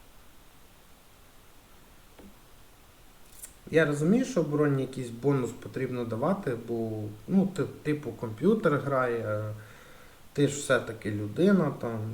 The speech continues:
ти стоїш, думаєш, підбираєш, а в нього так нема шансів підібрати, там, під кожну команду. Але все ж, чи не багато йому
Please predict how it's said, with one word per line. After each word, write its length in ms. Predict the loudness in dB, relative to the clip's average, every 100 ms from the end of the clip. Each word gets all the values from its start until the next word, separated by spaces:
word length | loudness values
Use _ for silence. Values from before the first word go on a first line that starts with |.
| -8
ти 180 | -6 -6
стоїш, 460 | -6 -8 -6 -6
думаєш, 540 | -2 4 6 8 6 0
підбираєш, 920 | -6 -8 -4 0 2 2 0 -2 -4
а 40 |
в 120 | -6
нього 260 | -2 -2 -4
так 180 | -8 -12 -10
нема 400 | -8 -4 0 0
шансів 540 | 0 -2 -2 -4 -8
підібрати, 760 | -10 -10 -8 -6 0 0 -2 -10 -10
там, 100 | -10 -10 -14 -14
під 120 | -12
кожну 360 | -6 -4 -4
команду. 560 | -8 -8 -6 -6 -6 -8 -12 -18 -20 -20 -20 -20 -20 -20 -20 -20 -20 -20 -20 -20 -20 -20 -20 -20 -20 -20 -20 -10
Але 220 | 0 4 4
все 400 | 4 0 0 0
ж, 60 | -8 -16 -18 -20 -20 -20 -20 -20 -20 -20 -20
чи 140 | -10 -4
не 100 | -4
багато 480 | -2 0 0 0
йому 460 | 2 2 2 2 0